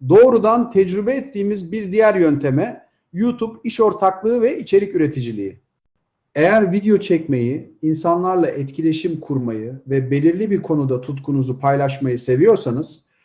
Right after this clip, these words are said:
YouTube size harika kazanç kapıları açabilir. Nasıl çalışır?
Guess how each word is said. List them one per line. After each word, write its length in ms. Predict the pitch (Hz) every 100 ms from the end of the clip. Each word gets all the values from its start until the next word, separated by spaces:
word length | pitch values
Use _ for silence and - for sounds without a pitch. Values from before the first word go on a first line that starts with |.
| _ -
YouTube 360 | 247 254 -
size 220 | - 151
harika 460 | 143 160 170 170 214
kazanç 380 | 185 160 180 -
kapıları 360 | - 147 165
açabilir. 640 | 202 196 175 160 127 127 _ _ _ _ _ _ _
Nasıl 240 | 196 226 -
çalışır? 600 | 185 143 135 269 -